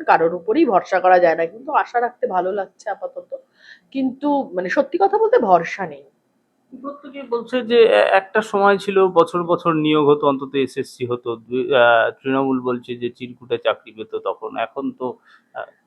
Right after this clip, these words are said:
Speaker 1: আমরা তো খুব পরিষ্কার করে বলছি, চিরকুটে চাকরি এরকম অনৈতিকভাবে কোথাও হয়েছে, কারোর, আহ, এরকম কোনো গ্রস ভায়োলেশন কোথাও কিছু যদি হয়ে থাকে, কোথাও কোনো ভায়োলেশন যদি আপনাদের, আহ, চোখে থাকে, আপনারা প্রমাণ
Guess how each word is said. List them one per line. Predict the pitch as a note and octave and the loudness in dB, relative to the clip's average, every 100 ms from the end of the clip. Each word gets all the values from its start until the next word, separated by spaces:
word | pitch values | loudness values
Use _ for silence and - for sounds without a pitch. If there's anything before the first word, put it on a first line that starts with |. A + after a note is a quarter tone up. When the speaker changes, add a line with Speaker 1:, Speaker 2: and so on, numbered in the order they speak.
| G3+ | -6
Speaker 1:
আমরা | A#3 C4 C4 | 0 0 0
তো | C4+ | -4
খুব | D#4 - | -4 -2
পরিষ্কার | A3 G#3 - B3 B3 | -2 -4 -2 0 2
করে | C4+ C4 | 2 2
বলছি, | G3+ F3+ F3 E3+ | 2 -2 -6 -16
চিরকুটে | F3+ F3+ - G#3+ A#3+ | -16 -18 -8 0 0
চাকরি | G#3 E3+ - A3 | 0 -4 -8 -8
এরকম | G3 F#3+ G#3 F#3 | -6 -6 -6 -6
অনৈতিকভাবে | E3+ E3+ F3 G#3 F#3+ G3 G3 F3 | -6 -8 -10 -14 -8 -4 -4 -6
কোথাও | F3 F#3+ G3 | -4 -2 -2
হয়েছে, | E3+ E3 D#3+ F3 | -2 -4 -4 -4
কারোর, | E3+ E3+ F3+ F3+ - D#3+ | -2 0 -2 -4 -12 -10
আহ, | D#3+ D3+ D3+ - - | -8 -8 -10 -12 -14
এরকম | F3 E3+ F3 F3 F3+ | -12 -12 -12 -16 -16
কোনো | F3 E3 | -16 -6
গ্রস | D#3+ D#3+ - - | -4 -4 -8 -6
ভায়োলেশন | D3 D#3+ F3 F#3+ F3+ - | -4 -4 -8 -12 -14 -14
কোথাও | E3 F#3+ B3 B3 | -10 -8 -8 -10
কিছু | _ A3 | _ -20
যদি | G3 F#3 E3 | -18 -12 -6
হয়ে | D#3 | -6
থাকে, | D#3+ D#3 - - _ _ _ _ - | -6 -12 -16 -18 _ _ _ _ -8
কোথাও | C4 A4+ F4+ | 0 2 2
কোনো | B3+ F#3+ | 2 0
ভায়োলেশন | E3 D#3+ D#3 F3 E3 | -2 -4 -8 -12 -8
যদি | E3 D#3+ | -4 -6
আপনাদের, | - E3 F3 F3 _ _ _ _ | -6 -4 -4 -4 _ _ _ _
আহ, | E3 E3 F3+ | -8 -6 -6
চোখে | F3+ A3+ | -4 -4
থাকে, | A3+ G#3 A#3+ G3 | -2 -4 -6 -6
আপনারা | - F3+ G3+ G#3 | -8 -8 -8 -8
প্রমাণ | G#3 A3 | -12 -12